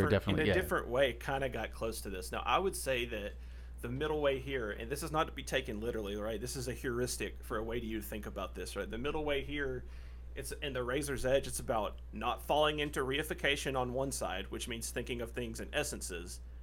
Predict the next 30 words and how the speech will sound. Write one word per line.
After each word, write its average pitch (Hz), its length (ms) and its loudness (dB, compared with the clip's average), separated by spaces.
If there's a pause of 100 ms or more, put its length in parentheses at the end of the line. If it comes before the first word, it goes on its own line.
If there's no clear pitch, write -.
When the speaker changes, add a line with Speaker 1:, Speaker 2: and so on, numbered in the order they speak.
(200)
Speaker 1:
and 120 100 -2
not 131 220 2
falling 139 300 4
into 110 440 2 (180)
nihilism 127 760 6
or 123 140 2
annihilation 127 800 2
on 110 160 -2
the 104 80 0
other 143 200 4
side, 110 360 0
which 113 180 -4
means 110 440 -4 (420)
denying 131 440 6
the 123 60 2
conventional 120 600 0
existence 104 480 -4
of 98 100 -6
things, - 340 -6
right? 104 240 -2 (220)
The 101 80 -4
coffee 156 320 8
mug 151 220 4
on, 131 260 2
on 123 160 0
my 104 120 -2
table 107 500 -2 (200)
is 127 160 -2
not 131 280 0
real 123 420 2